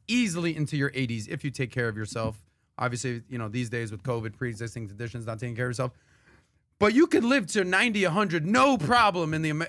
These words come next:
United States of America these days if you just take care of yourself, right? So it,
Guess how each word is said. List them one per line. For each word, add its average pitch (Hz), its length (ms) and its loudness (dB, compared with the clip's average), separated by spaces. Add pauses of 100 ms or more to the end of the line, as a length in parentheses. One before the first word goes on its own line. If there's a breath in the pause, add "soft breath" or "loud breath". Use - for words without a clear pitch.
United 165 300 0
States 160 180 -4
of 147 60 -4
America 135 380 -2
these 131 200 -2
days 131 300 -4
if 214 240 -4
you 160 100 -6
just 135 300 -4
take 185 260 -4
care 151 220 -4
of 131 80 -6
yourself, 123 380 -8 (580)
right? 160 240 4
So 185 160 2
it, - 220 -6